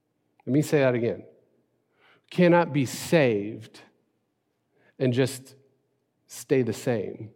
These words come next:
That's not even a good picture of what salvation really is. It's much, much bigger than just going to heaven one day when we die. Salvation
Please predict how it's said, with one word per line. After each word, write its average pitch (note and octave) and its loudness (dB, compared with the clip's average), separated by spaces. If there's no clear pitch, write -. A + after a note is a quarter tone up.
That's - -4
not E3+ 6
even D#3+ 6
a C3+ 6
good C3+ 2
picture F3+ 4
of C3 4
what C#3 2
salvation D3 4
really D3+ 8
is. C3+ 6
It's B2+ 0
much, G3 6
much F3+ 4
bigger E3+ 8
than C3+ 6
just D3+ 4
going G3+ 8
to G3 6
heaven D#3+ 6
one C#3 6
day C3 6
when B2 4
we B2+ 2
die. A#2+ 2
Salvation D#3+ 4